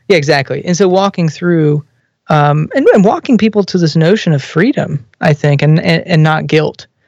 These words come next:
There's a lot of guilt, um, in businesses, Christian-owned and run businesses and family-owned firms. There's a lot of guilt going around, and, and, uh, I think that's a hindrance from the potential.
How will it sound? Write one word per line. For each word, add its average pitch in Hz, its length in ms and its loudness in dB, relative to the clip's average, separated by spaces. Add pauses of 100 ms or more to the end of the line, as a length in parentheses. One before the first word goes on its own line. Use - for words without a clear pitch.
(200)
There's 190 140 2
a 175 60 4
lot 156 380 2
of 139 140 -6
guilt, 139 440 -4 (680)
um, 143 340 0
in 160 260 2
businesses, 139 840 -2 (480)
Christian-owned 147 800 2
and 143 200 0
run 143 300 2
businesses 139 680 0
and 143 140 -2
family-owned 143 680 0
firms. 139 600 -2 (440)
There's 277 120 0
a 269 60 4
lot 180 180 2
of 165 80 0
guilt 147 220 0
going 135 280 -4
around, 135 380 -2
and, 143 220 -4 (680)
and, 139 380 0
uh, 135 240 2
I 160 80 0
think 190 160 2
that's - 440 -4
a 165 80 -2
hindrance 139 680 -2 (580)
from 139 380 0
the 139 80 2
potential. 131 600 -4